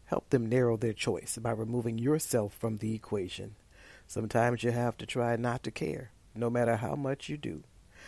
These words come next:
Because sometimes you can mean almost nothing to someone who means so much to you. It's not pride, it's self-respect. Don't expect to see positive changes in your life if you surround yourself with negative people.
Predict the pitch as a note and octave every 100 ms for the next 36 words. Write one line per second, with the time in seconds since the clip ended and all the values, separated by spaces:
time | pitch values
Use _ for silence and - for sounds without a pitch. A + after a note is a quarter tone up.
0 | - - C#3 F3 E3 - B3+ - B3 G#3+
1 | F#3 E3 F3+ E3+ D3+ D#3 D#3 D3+ D3+ C3
2 | B2+ B2 C#3 - A#2 G#2+ G#2+ A2+ A2 A2
3 | A2 A2+ A2 A#2 A#2 A2 - - C3 C3
4 | B2 - - B2 G#2+ A2+ - _ - -
5 | - - A2 A2+ B2 B2 - B2 A#2+ G#2+
6 | F2+ - - - - A#2 A2 - G#2+ -
7 | G2 G2+ - - - - - - - C3
8 | C#3 A#2+ - C3+ B2 G#2+ - A#2 - B2
9 | A2+ G#2+ A2 - C3+ B2 G#2+ A2 A2 G#2+
10 | A2+ A#2 G#2 F#2+ A2 - _ - - -
11 | C3 A#2 G#2 A#2+ A2+ A2+ A2 - G#2+ G2+
12 | G2+ G#2 A#2 G#2+ G#2 G2 - A#2+ - F#2